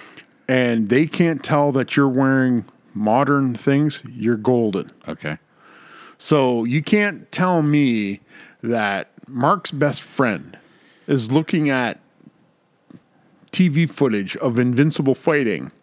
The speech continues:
Speaker 1: and go like, "That guy looks an awful lot like Mark."
Speaker 2: Yeah.
Speaker 1: And then it wouldn't take much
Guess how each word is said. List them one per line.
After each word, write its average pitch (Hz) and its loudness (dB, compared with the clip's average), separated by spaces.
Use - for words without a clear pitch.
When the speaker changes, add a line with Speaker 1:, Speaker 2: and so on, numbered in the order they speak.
Speaker 1:
and 131 -2
go 131 2
like, 117 0
"That - -20
guy 160 0
looks 190 -2
an 139 -2
awful 135 -2
lot 123 -2
like 104 -4
Mark." 127 -2
Speaker 2:
Yeah. 143 2
Speaker 1:
And 139 0
then 135 0
it 185 -4
wouldn't 147 0
take 156 0
much 151 -2